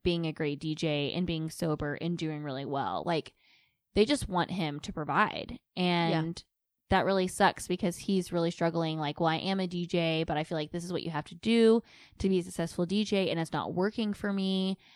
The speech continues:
Speaker 1: And I don't know how to make it work and also be good and then also be able to provide." Like, I just feel like he's being pulled in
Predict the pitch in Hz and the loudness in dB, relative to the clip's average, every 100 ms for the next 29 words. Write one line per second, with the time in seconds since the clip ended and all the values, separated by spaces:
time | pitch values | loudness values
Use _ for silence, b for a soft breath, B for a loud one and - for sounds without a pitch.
0 | b b b _ 170 170 165 165 - 180 | b b b _ -2 0 0 -2 0 0
1 | 196 190 190 180 170 160 - - 170 202 | 2 0 2 2 2 0 -2 -2 6 8
2 | 202 185 - - _ _ _ _ _ _ | 8 6 -2 -20 _ _ _ _ _ _
3 | _ _ 170 165 156 - 175 - 175 160 | _ _ -2 0 0 -2 -4 -2 -2 -4
4 | - 190 190 185 180 - 170 156 156 151 | 2 4 4 4 2 0 -2 -2 -2 -4
5 | - 160 - 170 165 151 156 - 170 170 | -2 -4 -2 -4 -2 -4 -6 -8 -4 0
6 | 156 151 147 - 131 117 170 185 175 165 | 2 2 -2 -4 -6 -2 0 2 0 -2
7 | 151 - 175 160 156 - 165 - | -2 -4 -10 -8 -8 -8 -8 -8